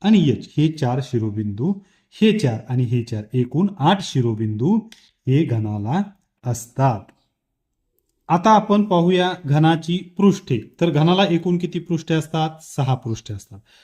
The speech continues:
आता ही सहा पृष्ठे नेमकी कोणती आहेत हे आपण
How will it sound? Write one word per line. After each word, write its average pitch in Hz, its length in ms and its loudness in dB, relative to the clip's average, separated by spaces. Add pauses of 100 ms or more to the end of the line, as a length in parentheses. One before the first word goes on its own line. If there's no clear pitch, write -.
(160)
आता 135 140 0
ही 180 200 2
सहा 190 280 0
पृष्ठे 196 580 0 (500)
नेमकी 160 320 -2
कोणती 247 460 2
आहेत 139 320 -2 (440)
हे 175 80 4
आपण 151 420 0